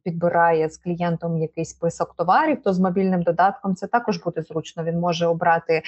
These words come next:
товар, вони можуть обрати їх цілий лист, відправити їх на касу, це замовлення автоматично буде відправлено, тобто не, не потрібно навіть буде щось друкувати окремо.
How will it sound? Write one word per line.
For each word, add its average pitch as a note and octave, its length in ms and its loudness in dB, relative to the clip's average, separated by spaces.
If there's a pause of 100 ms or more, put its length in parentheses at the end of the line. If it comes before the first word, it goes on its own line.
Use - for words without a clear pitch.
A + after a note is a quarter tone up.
(260)
товар, E3+ 540 2
вони G#3 160 2
можуть F3 320 0
обрати F3 340 2
їх D#3 240 -4
цілий E3+ 300 2
лист, E3 400 0 (280)
відправити G#3 680 2
їх F3+ 300 0
на F#3 220 0
касу, E3+ 440 0
це B3 180 -2
замовлення A3+ 560 2
автоматично G#3+ 640 -2
буде F#3+ 220 2
відправлено, F3+ 520 2
тобто F3 240 -6
не, F3+ 280 2
не F#3 100 2
потрібно E3+ 360 -2
навіть E3 240 0
буде D#3+ 400 2
щось D#3+ 260 -2
друкувати D#3+ 600 2
окремо. D#3+ 460 0